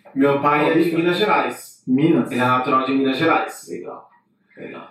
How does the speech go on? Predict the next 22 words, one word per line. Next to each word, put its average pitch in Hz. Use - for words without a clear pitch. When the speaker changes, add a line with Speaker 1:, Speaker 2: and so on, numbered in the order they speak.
Speaker 1:
E 135
Speaker 2:
veio, 156
mas 135
ele 160
morava 143
em 180
São -
Paulo? -
Speaker 1:
Não, 135
Speaker 2:
Quando 131
Speaker 1:
ele 131
Speaker 2:
quando 135
Speaker 1:
nasceu 143
Speaker 2:
faleceu? 160
Speaker 1:
em 190
Minas 170
Gerais. -
Speaker 2:
Ah. 120
Speaker 1:
Nasceu 127
em 170
Minas 156
Gerais. 117